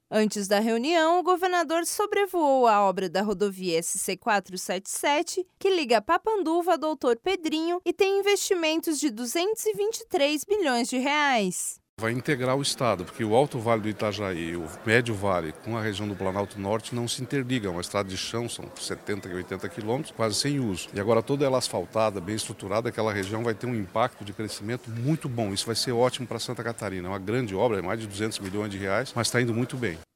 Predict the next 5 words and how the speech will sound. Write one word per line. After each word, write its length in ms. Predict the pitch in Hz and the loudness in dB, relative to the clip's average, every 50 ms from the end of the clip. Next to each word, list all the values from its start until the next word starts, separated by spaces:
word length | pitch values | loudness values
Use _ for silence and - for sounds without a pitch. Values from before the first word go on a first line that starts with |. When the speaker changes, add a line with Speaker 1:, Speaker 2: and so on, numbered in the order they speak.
| _ _ _ | _ _ _
Speaker 1:
Da 140 | - 330 339 | 2 4 4
Rádio 300 | 339 294 320 330 214 - | 6 6 4 2 2 0
Secom, 460 | - - 339 339 - - 349 339 359 403 427 - _ | -2 -2 -4 -2 0 2 2 4 2 0 -2 -6 _
Meli 260 | 311 240 220 202 202 196 | -2 0 2 2 2 0
Malakoski. 1000 | 196 190 190 202 233 - - 311 277 262 240 214 - - - - 185 165 156 | 0 0 0 0 -2 0 2 4 6 6 6 4 4 0 -4 -4 -4 -4 -6